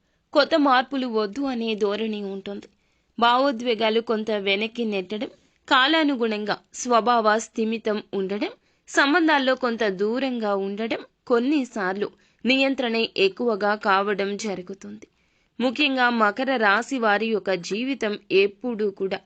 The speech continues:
అదృష్టకరంగానే నిలబడే అవకాశాలు ఉన్నా, ఎప్పుడూ కూడా కష్టపడుతూనే ఉంటారు.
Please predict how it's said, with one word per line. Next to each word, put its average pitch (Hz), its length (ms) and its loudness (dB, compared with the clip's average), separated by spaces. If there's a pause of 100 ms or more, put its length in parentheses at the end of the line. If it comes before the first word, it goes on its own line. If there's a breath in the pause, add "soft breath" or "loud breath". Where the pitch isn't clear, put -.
అదృష్టకరంగానే 190 1200 -2 (140)
నిలబడే 214 640 0
అవకాశాలు 190 640 -4
ఉన్నా, 196 280 -6 (140)
ఎప్పుడూ 254 460 2
కూడా 202 320 -4
కష్టపడుతూనే 190 920 -6
ఉంటారు. 185 360 -14